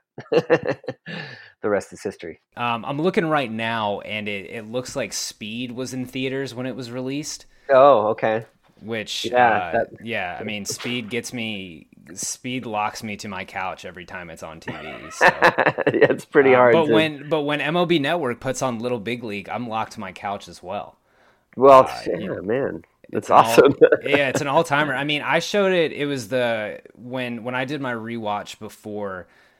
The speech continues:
Speaker 2: uh, before the episode, my fiance had never seen it, and she loved it. Um, so it's still, you know, twenty-five years later, it still holds up. The last question I'll ask you before, um, I let you get out of here,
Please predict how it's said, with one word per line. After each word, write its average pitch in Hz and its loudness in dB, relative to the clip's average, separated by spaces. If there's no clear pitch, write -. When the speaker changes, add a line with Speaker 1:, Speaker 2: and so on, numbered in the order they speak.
Speaker 2:
uh, 92 -8
before 120 -6
the 101 -10
episode, 110 -6
my 113 -6
fiance 123 -6
had 123 0
never 101 -8
seen 107 -10
it, 92 -10
and 101 -8
she 135 -6
loved 104 -6
it. - -18
Um, 85 -12
so 113 -6
it's 110 -8
still, 127 -2
you 117 -8
know, 107 -8
twenty-five 127 -4
years 104 -8
later, 101 -6
it 92 -14
still 107 -8
holds 98 -10
up. 90 -8
The 110 -10
last 120 0
question 139 -2
I'll 113 -6
ask 107 -8
you 123 -8
before, 110 -6
um, 98 -8
I 92 -10
let 104 -10
you 104 -12
get 101 -10
out 98 -6
of 92 -14
here, 117 -10